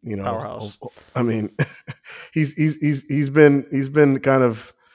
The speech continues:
Speaker 1: retired, semi-retired, it
Speaker 2: No.
Speaker 1: seems. I, I, I, he made a movie in twenty nineteen I did see.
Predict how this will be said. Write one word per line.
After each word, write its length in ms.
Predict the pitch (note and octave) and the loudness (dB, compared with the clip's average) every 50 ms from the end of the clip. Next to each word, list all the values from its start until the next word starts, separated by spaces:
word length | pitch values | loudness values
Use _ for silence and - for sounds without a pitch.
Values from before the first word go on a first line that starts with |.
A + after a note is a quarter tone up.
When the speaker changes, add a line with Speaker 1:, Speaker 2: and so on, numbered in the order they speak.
| _ _ _ _ _ | _ _ _ _ _
Speaker 1:
retired, 580 | - B2 G#2+ - - C3 C3+ C3+ A#2+ G#2+ G#2 G#2 | -10 -10 -8 -4 0 2 2 2 2 0 -4 -8
semi-retired, 720 | - - C3 C3+ C3 B2+ A#2 A#2 G#2+ - A#2+ A#2+ A#2+ A#2 G#2+ | -6 -4 -4 -2 -2 -4 -4 -6 -8 -6 -6 -6 -6 -6 -8
it 180 | G#2+ G2 G#2 | -10 -12 -10
Speaker 2:
No. 240 | E3+ G3 A#3 C4+ C#4 | -6 -6 -4 -4 -4
Speaker 1:
seems. 220 | C#4+ C#4 - A#2+ A2+ _ _ | -6 -8 -12 -14 -18 _ _
I, 40 | E3 | -10
I, 200 | F#3+ - - G3 | -8 -4 -4 -4
I, 40 | A3+ A3 - | -4 -2 -4
he 100 | G#3+ C4 | -2 0
made 180 | D4+ F4 D#4+ | 0 2 2
a 40 | C#4+ | 2
movie 220 | C4 C#4 A#3+ A#3 | 0 2 2 2
in 100 | G3 E3+ | 2 2
twenty 260 | - - F3+ F#3 F#3 E3 | 0 0 0 2 2 4
nineteen 380 | D#3 D#3 D#3+ D3+ - - B2+ | 4 4 2 2 0 -2 -2
I 60 | B2 | -2
did 180 | A#2+ A#2 A2+ G2+ | -2 -2 -4 -8
see. 300 | - B2 A#2 A2 A2 G#2+ | -10 -10 -10 -10 -10 -14